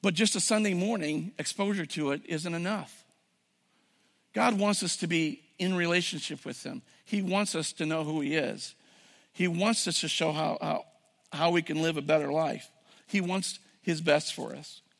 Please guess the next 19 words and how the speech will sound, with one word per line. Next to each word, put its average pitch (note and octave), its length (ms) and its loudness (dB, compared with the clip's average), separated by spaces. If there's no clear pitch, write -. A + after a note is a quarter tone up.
We F3+ 120 6
can F3 220 0
never A3 420 4
know E3+ 220 2
what F3 180 -2
his D#3+ 120 -2
promises E3 600 -2
are C#3 320 4
if E3+ 260 4
we're D#3 140 0
not D3+ 280 2
in E3 380 2
his D#3 200 -2
word C#3 480 0
and C3+ 200 -2
reading D3+ 300 2
and C3+ 100 -4
studying C#3+ 340 0
it C3+ 140 -2